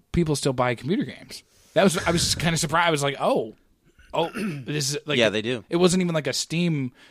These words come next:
Speaker 1: 'cause if you give somebody, like, a Steam gift card, or if you gave me, like, twenty-five dollar, like, Google Play credit,
Speaker 2: Mm-hmm.
Speaker 1: like,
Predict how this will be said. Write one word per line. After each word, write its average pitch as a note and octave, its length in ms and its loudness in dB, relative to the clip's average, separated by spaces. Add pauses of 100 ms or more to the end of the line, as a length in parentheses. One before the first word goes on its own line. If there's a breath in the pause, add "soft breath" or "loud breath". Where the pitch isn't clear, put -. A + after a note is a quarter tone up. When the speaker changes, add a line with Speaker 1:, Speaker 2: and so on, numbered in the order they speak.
Speaker 1:
'cause F3 100 2
if F#3 60 4
you G#3+ 80 2
give A3 120 4
somebody, F3 200 4
like, D3 120 4
a C3 60 0
Steam D3 380 -2
gift C#3+ 180 -2
card, C3 180 2
or C3 40 2
if B2 100 -4
you C#3 120 -4
gave C#3 200 0
me, C3+ 100 -2
like, B2 220 -4 (300 loud breath)
twenty-five C#3+ 320 0
dollar, B2+ 320 2
like, A2+ 160 -6
Google C#3 220 0
Play C3 200 -2
credit, C#3 560 -2
Speaker 2:
Mm-hmm. F#2 240 -12
Speaker 1:
like, A#2 240 -2